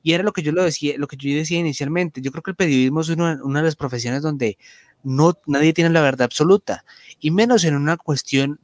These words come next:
tan delicada como es algo so-, eh, como es lo social, lo político y lo económico en un país. Creo que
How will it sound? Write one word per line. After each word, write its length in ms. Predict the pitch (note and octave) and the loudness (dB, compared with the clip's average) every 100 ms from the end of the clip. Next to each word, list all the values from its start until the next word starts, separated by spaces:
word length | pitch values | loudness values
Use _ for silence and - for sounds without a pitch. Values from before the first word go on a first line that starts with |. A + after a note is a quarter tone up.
| _ | _
tan 180 | D#3 D#3 | -2 0
delicada 420 | D3 C3+ C3+ C3+ | 0 0 2 0
como 200 | D3+ C3+ | 2 -2
es 120 | A#2+ | 0
algo 180 | C#3+ D3 | 0 0
so-, 180 | C#3+ B2 | 0 -2
eh, 280 | A2+ B2+ A#2 - | -4 -8 -10 -6
como 140 | B2+ | -2
es 80 | B2+ | 0
lo 80 | D3 | 0
social, 420 | C#3 A#2 C3+ C#3 | 0 -2 2 4
lo 160 | D3 C3+ | 2 2
político 460 | A#2+ A#2+ C#3 C#3+ | 0 0 -4 -2
y 40 | B2+ | -2
lo 60 | |
económico 560 | A#2 A2+ A#2+ C#3+ A2+ G2 | -2 -4 -4 -4 -6 -6
en 160 | G2+ | -6
un 80 | G#2+ | -6
país. 480 | - C#3 F#3+ - - _ - - _ _ - | -2 0 0 -4 -10 _ -20 -20 _ _ 0
Creo 240 | B2+ E3 | 2 2
que 340 | - G3 G2 | 2 0 0